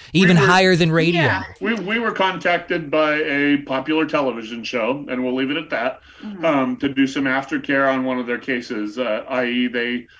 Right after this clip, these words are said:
Speaker 1: they needed the problem fixed.
Speaker 2: Hmm.
Speaker 3: Yeah, so we,
Speaker 1: Yeah.
Speaker 3: we are not gonna
Speaker 1: Yeah.
Speaker 3: be on the program. The, the,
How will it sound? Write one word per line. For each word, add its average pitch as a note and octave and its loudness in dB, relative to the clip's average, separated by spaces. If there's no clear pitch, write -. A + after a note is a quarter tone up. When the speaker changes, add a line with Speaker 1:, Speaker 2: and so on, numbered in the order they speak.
Speaker 1:
they C#3 2
needed D3 -2
the B2 -10
problem A#2+ -4
fixed. F#2+ -14
Speaker 2:
Hmm. G#3 -8
Speaker 3:
Yeah, F#3+ -2
so C#4 -6
we, D#4 0
Speaker 1:
Yeah. A3 -6
Speaker 3:
we F#4+ 0
are F#4 2
not D4+ 0
gonna A#3+ -2
Speaker 1:
Yeah. A#3 -4
Speaker 3:
be A3 -4
on G3 -4
the F#3 -10
program. A3 -4
The, G3 0
the, G3+ -6